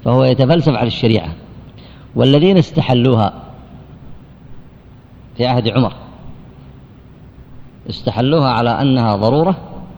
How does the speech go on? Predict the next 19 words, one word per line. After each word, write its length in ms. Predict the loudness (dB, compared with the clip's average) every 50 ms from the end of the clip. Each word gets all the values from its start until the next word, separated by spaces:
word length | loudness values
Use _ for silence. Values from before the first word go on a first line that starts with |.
| -20 -20 -20 -20 -20 -20 -20 -20 -20 -20 -20 -10 -6
ولا 180 | -4 -2 -2
استحلوها 480 | -2 -2 -4 -4 -2 -2 0 0 0 0
من 100 | 0 0
عند 160 | 0 0 0
أنفسهم؟ 440 | 0 0 0 -2 -2 -2 -2 -2 -2 -6 -12 -20 -20 -20 -20 -20 -20 -20 -20 -20 -20 -20 -20 -20 -20 -20 -20 -20 -20 -20 -20 -20 -20 -18 -18 -18 -10
استحلوها 460 | -10 -6 -2 -2 0 2 2 2 2
بأنها 320 | 2 2 2 2 2 0
حلال 300 | 0 0 2 2 2 2
في 60 | 2
الأصل. 280 | 0 0 -2 -2 -4 -8 -12 -14 -18 -18 -18 -18 -18 -20 -20 -20 -20 -20 -20 -20 -20 -20 -20 -20 -20 -12 -4 -4
وكلام 400 | -2 0 2 0 2 2 0 0
ابن 200 | 2 2 2 2
سينا 320 | 2 0 0 2 2 2
يشبه 260 | 0 0 0 0 -2
كلامهم 380 | 0 0 0 0 0 0 0 0
ولا 140 | 0 0 0
ما 100 | 0 0
يشبه 200 | -2 -2 -4 -4
كلامهم؟ 360 | -2 -2 -2 -2 -4 -6